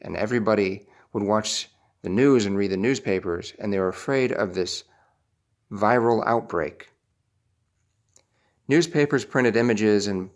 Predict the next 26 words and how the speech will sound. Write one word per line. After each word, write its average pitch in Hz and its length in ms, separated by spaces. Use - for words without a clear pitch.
black 131 220
and 127 100
white 113 160
T 120 200
V 107 260
and 90 160
news 110 340
showed 95 540
crippled 156 400
children 110 480
inside 104 560
iron 120 400
lungs, 101 560
much 98 260
like 113 180
today's 135 360
ventilators. 120 800
The 123 60
White 120 220
House 127 260
and 120 80
officials 127 440
were 110 180
in 107 60
a 104 40
panic 120 540